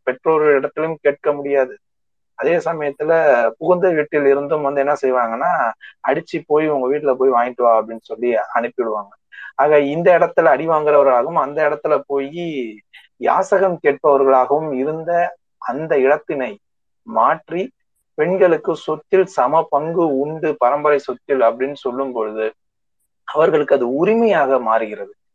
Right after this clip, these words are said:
நீங்க இலவசமா எவ்வளவு வேணா கொடுக்கலாம், ஆனால்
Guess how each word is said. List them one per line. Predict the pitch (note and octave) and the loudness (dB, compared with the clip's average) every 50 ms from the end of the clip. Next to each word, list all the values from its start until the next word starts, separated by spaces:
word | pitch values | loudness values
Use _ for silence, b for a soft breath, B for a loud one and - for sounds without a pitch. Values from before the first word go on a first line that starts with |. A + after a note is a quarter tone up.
| _ _ | _ _
நீங்க | - B2+ C3 B2+ | -10 -6 -4 -2
இலவசமா | B2+ B2 C#3+ F#3 F#3+ G3+ G#3 F#3 - F#3 F3 E3+ E3 E3 | -2 0 2 2 2 2 2 0 -2 0 0 2 2 2
எவ்வளவு | D3 C3 C3+ C#3 C3+ C3 | 2 4 6 6 6 4
வேணா | C3+ C3 C#3 C3 | 4 0 -2 -4
கொடுக்கலாம், | - G#2+ G#2 - - - - _ _ _ _ _ _ | -6 -12 -14 -12 -12 -12 -12 _ _ _ _ _ _
ஆனால் | - B2 C3 C3 C#3+ D3 | -10 -6 -4 -4 -4 -2